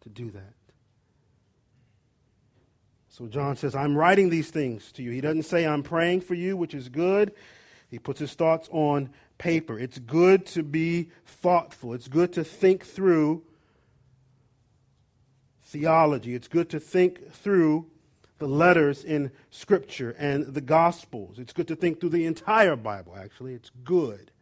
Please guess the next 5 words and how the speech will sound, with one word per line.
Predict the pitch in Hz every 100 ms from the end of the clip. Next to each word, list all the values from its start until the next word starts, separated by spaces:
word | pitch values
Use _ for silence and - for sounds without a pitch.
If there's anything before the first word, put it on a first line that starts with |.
| _ _ _ _ _ _ _ _ _ _ _ _ _ _ _
It's | - -
good | 135 180 185
to | 185
be | 165
thoughtful | 160 - 185 165 - - 107 95